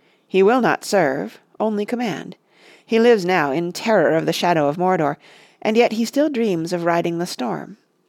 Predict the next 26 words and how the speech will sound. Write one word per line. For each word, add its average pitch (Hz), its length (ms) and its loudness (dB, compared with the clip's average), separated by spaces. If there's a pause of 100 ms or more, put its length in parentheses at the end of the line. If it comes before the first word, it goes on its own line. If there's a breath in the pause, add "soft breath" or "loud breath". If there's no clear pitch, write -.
(220)
Unhappy 135 480 -4
fool, 156 420 -2 (340 soft breath)
he 226 140 -4
will 233 100 2
be 196 120 2
devoured, 143 560 0 (240 soft breath)
if - 160 -6
the - 100 -6
power 170 320 2
of 151 100 -2
the 143 120 -2
East 170 340 -6
stretches 156 480 -6
out 147 200 0
its 147 140 -8
arms 143 380 -4
to - 80 -12
Isengard. 147 680 -4 (680 loud breath)
We 294 100 0
cannot 285 320 0
destroy 190 340 0
Orthanc 160 460 0
from 151 220 -8
without, 147 420 -2 (260 soft breath)
but - 140 -2
Sauron, 180 640 -2